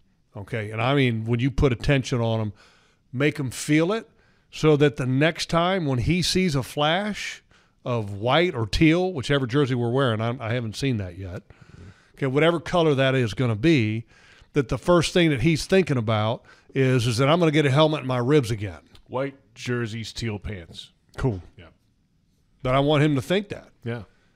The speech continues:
Speaker 1: And so you, you, you try to establish that early by cutting him, by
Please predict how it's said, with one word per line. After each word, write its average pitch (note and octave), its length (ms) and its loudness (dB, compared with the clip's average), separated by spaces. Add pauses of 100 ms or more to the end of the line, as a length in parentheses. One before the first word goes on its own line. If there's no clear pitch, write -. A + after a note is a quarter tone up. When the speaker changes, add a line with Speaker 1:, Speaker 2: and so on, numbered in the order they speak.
(220)
Speaker 1:
And C3 120 -6
so D#3 140 2
you, C#3 220 2 (180)
you, C#3+ 200 -4
you E3+ 120 -6
try F3 300 4
to F3+ 80 6
establish D#3 680 0
that C#3 240 -2
early A#2+ 500 -2 (160)
by B2 400 -2 (100)
cutting E3+ 440 -2
him, D3+ 440 -2 (720)
by B2 540 -2